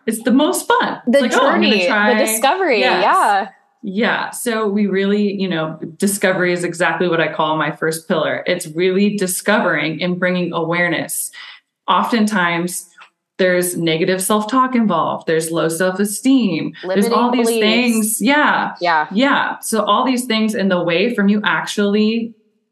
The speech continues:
Speaker 1: believing or thinking you can. So we kinda bring awareness to those things first.
Speaker 2: Mm.
Speaker 1: Uh, we bring them to the surface so we can release them and let them go. And the whole second part of my program is all just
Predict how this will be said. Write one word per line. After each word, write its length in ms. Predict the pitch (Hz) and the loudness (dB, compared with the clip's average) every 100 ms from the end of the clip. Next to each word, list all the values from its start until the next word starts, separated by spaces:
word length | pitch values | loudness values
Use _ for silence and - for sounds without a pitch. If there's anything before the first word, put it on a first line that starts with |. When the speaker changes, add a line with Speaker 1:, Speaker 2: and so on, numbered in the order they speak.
| - | 0
Speaker 1:
believing 600 | 220 196 208 208 202 185 | 2 4 2 2 2 2
or 200 | 170 175 | -2 -2
thinking 320 | 175 175 170 | -4 -2 -2
you 100 | 160 | -4
can. 540 | - 269 226 - - | -2 0 0 0 -6
So 480 | - - 190 180 165 - - | -6 0 2 0 -2 -10 -8
we 100 | 196 | -4
kinda 320 | 202 254 302 359 | -2 0 2 2
bring 220 | 254 233 | 2 2
awareness 600 | 170 165 165 180 202 - | 0 0 0 0 -2 -2
to 60 | 202 | -2
those 320 | 180 160 180 | 0 -2 -2
things 320 | 190 202 233 | 0 0 0
first. 600 | - 151 185 277 - - | 0 0 0 0 -4 -10
Speaker 2:
Mm. 400 | 202 202 190 180 175 | -10 -8 -8 -10 -2
Speaker 1:
Uh, 260 | 196 185 - | 0 0 2
we 120 | 208 | 2
bring 500 | 202 170 190 208 247 | 0 0 2 2 4
them 400 | 254 247 247 247 | 2 0 0 -2
to 160 | - 190 | -2 -2
the 120 | 185 | -2
surface 540 | 190 190 208 269 262 | 0 0 2 0 0
so 100 | 208 | 0
we 100 | 190 | 0
can 180 | 196 196 | 2 2
release 460 | 190 175 170 190 - | 2 0 0 -2 0
them 240 | 185 185 | 0 0
and 160 | 170 175 | -2 -2
let 180 | 165 165 | -2 -2
them 220 | 175 170 | -2 -2
go. 360 | 156 143 170 196 | -2 -2 0 0
And 260 | 180 170 | 0 0
the 80 | 165 | -2
whole 400 | 165 190 190 190 - - | 0 0 0 -2 -10 -16
second 500 | - - 196 208 202 | -6 -2 0 0 0
part 260 | 190 180 170 | 0 0 0
of 140 | 165 | -2
my 400 | 180 156 160 160 - | -2 -2 -2 -4 -4
program 500 | 160 165 160 151 156 | -4 -2 -2 -2 -4
is 220 | 185 180 - | -4 -4 -2
all 340 | 175 175 190 | 0 2 0
just 480 | 190 170 170 - | 0 -2 -2 -8